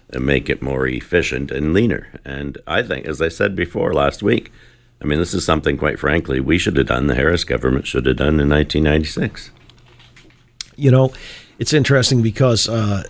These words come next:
Speaker 2: I was saying earlier in response to folks who were saying, "Well, this is the wrong move to pull, it's unfair."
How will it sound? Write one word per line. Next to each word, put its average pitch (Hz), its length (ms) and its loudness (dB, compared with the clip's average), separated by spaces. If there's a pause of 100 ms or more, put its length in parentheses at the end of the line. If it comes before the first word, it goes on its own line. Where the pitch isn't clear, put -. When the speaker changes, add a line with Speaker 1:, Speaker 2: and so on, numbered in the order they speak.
(500)
Speaker 2:
I 139 100 6
was 127 160 6
saying 123 260 4
earlier 120 420 4
in 101 60 4
response 120 500 2
to 101 80 -6
folks 117 300 0
who 123 80 2
were 104 120 2
saying, 113 200 -2
"Well, 117 240 2
this 110 200 2
is 98 100 -8
the 92 80 -8
wrong 131 340 4
move 123 220 4
to 107 80 0
pull, 131 400 4
it's - 160 0
unfair." 117 640 4